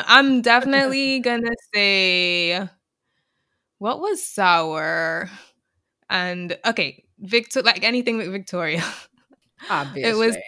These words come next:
Speaker 1: sour, but it also brought me joy. It was, <laughs> so I'm gonna choose that because just watching, like, just watching,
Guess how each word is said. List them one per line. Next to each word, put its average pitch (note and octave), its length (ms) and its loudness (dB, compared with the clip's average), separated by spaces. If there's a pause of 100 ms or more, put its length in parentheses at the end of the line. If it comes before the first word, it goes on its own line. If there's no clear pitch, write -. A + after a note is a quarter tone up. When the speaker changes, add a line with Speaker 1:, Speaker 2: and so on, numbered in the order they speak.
Speaker 1:
sour, C#4+ 540 6
but A3+ 180 2
it - 160 2
also G3 380 4
brought F#3 280 2
me F#3 160 -4
joy. F3 680 0
It A3 100 0
was, A3 80 2
<laughs> A#3 1400 -6
so C#4+ 100 0
I'm D#4+ 140 4
gonna G#4 100 4
choose A#3+ 380 2
that F#3+ 380 6
because F#3+ 640 -2
just A#3+ 260 0
watching, A#3 720 2
like, F#3+ 340 0 (720)
just A#3 220 -2
watching, A#3+ 680 4